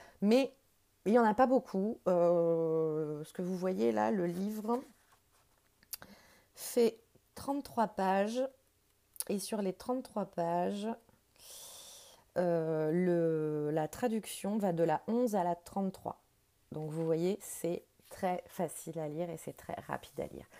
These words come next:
Donc là, c'est le premier livre où j'ai envie de vous dire qu'on n'a rien sans rien et que de temps en temps, bah, s'il y a un mot que vous ne connaissez pas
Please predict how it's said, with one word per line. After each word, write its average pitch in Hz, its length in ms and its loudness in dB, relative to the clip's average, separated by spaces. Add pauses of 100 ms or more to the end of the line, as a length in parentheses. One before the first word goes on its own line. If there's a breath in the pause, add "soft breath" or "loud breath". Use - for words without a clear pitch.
(560 loud breath)
Donc 254 580 2
là, 240 220 6
c'est 302 160 2
le 220 140 4
premier 254 400 0
livre 233 320 -2
où 208 80 0
j'ai 175 140 -4
envie 196 200 -2
de 226 80 -2
vous 196 120 0
dire 202 280 0
qu'on 285 180 -4
n'a 208 100 0
rien 220 200 0
sans - 160 -6
rien 170 360 -4 (140)
et 226 120 2
que 220 140 -6
de 196 180 0
temps 262 340 -2
en 185 100 -2
temps, 151 240 -4
bah, 175 200 -4
s'il - 240 -10
y - 20 -4
a 202 60 -4
un 175 140 -4
mot 175 300 0
que 165 140 -10
vous 139 140 -6
ne 147 80 -10
connaissez 175 440 -4
pas 151 280 -6